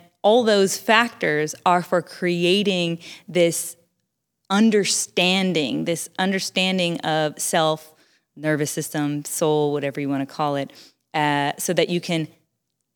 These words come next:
realize, "Oh, I have all these cool ass privileges, and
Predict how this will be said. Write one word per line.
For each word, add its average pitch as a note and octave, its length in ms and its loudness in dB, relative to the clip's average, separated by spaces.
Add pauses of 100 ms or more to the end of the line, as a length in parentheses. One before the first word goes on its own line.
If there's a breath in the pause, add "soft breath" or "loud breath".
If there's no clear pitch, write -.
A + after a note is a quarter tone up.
(240)
realize, F#3 680 4
"Oh, A#3+ 300 4
I F#3 80 2
have G#3 320 0
all A#3 220 4
these G#3 220 2
cool A3 340 0
ass D#3+ 240 0
privileges, E3 800 0 (400 loud breath)
and E3+ 460 4